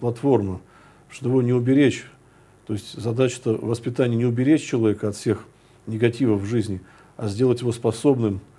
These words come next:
сохраниться, пройти жизненный путь, э, э, добросовестно, добротно, то есть сохранить себя,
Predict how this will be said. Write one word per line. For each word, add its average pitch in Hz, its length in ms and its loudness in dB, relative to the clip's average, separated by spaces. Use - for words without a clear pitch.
сохраниться, 113 760 -2
пройти 113 540 0
жизненный 110 420 -2
путь, 117 340 0
э, 98 100 -8
э, 104 140 -12
добросовестно, 110 720 2
добротно, 101 560 -2
то 107 80 -10
есть - 240 -14
сохранить 123 440 -2
себя, 110 440 2